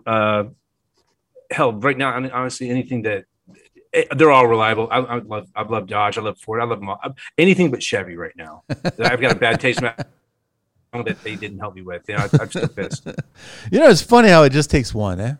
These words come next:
Speaker 2: It just takes one
Speaker 1: Oh,
Speaker 2: little
Speaker 1: yeah.
Speaker 2: incident, and all of a
Speaker 1: Hey,
Speaker 2: sudden things
Speaker 1: you,
Speaker 2: change.
Speaker 1: you, you know, we're not customers, we're fans,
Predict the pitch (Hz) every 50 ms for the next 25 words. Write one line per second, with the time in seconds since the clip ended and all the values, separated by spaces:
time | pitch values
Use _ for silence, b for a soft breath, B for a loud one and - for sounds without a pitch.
0 | _ - 151 147 170 165 - 196 196 - - 143 156 175 180 175 170 170 156 139
1 | 147 151 - - 175 185 196 202 202 - 131 135 135 143 147 139 135 - - 147
2 | 139 127 135 127 113 190 202 110 92 92 - - - - _ _ 160 196 190 -
3 | - 170 214 240 240 220 202 233 233 247 214 - - - 175 196 196 - - -
4 | 135 135 127 - 120 113 - _ _ - 165 175 147 101 85 _ _ - - -